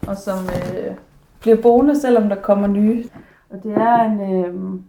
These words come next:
det er en bog, som, hvor der er en liste over alle, alle de mennesker, som har boet i huset før os. For eksempel er det sjovt, der har boet mange, øh,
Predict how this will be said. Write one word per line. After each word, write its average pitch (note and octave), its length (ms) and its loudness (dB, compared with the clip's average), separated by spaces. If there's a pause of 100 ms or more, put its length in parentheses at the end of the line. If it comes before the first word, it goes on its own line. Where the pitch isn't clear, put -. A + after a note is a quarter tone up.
(360)
det F#3 80 -4
er F3+ 40 0
en F3+ 100 -4
bog, A#3+ 240 4
som, F#3 280 -4 (1200)
hvor G3 280 2 (180)
der G3 220 0
er E3+ 380 0 (1000)
en F#3 80 2
liste A3 480 0 (120)
over G3+ 340 0
alle, A#3+ 280 2 (600)
alle C4+ 300 4
de B3 160 0
mennesker, G#3+ 380 0 (540)
som - 220 0
har A#3+ 200 2
boet C4+ 280 6
i A3+ 40 2
huset A3+ 360 -2
før A#3+ 200 4
os. G#3+ 340 0
For G#3+ 80 -6
eksempel A3 300 2
er F#3 60 6
det F#3+ 80 -2
sjovt, G3+ 280 2
der F#3+ 60 -2
har F#3+ 80 -4
boet G#3+ 280 -2
mange, F#3+ 600 -2
øh, D#3 120 -6